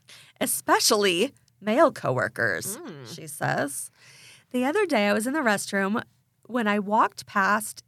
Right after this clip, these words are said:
Speaker 1: in, ba-, walked back into the office. I saw Martin with both hands inside my purse, <gasps> literally looking through it. I was shocked. I have highly personal stuff that I carry in my purse.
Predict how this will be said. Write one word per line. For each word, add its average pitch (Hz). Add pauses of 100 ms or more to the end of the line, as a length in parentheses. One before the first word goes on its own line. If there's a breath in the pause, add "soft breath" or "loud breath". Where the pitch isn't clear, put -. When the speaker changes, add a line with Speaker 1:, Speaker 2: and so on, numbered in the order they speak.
Speaker 1:
in, 277 (100)
ba-, -
walked -
back 196
into 196
the 180
office. - (380 soft breath)
I 254
saw 339
Martin 220
with 196
both 311
hands 190
inside 233
my 320
purse, 165
<gasps> 269
literally 320
looking 220
through 165
it. - (380)
I 240
was 247
shocked. - (100)
I 214
have 208
highly 311
personal 214
stuff -
that 214
I 175
carry -
in 180
my 185
purse. -